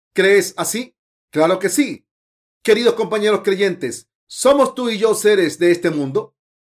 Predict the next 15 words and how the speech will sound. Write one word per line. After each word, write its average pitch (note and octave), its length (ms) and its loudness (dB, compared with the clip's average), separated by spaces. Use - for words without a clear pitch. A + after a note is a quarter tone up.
Debido A3+ 380 2
a C4+ 60 2
que B3 100 -4
tú A#3+ 160 -6
y A#3 100 -4
yo A#3 160 2
vivimos G#3+ 460 -4
en F#3+ 140 -4
este F#3+ 180 -2
mundo, F#3 500 -4
mientras G3+ 360 -4
estamos B3+ 400 -2
aquí, G#3+ 460 -6
cometemos G#3+ 580 0
pecados. G#3+ 600 0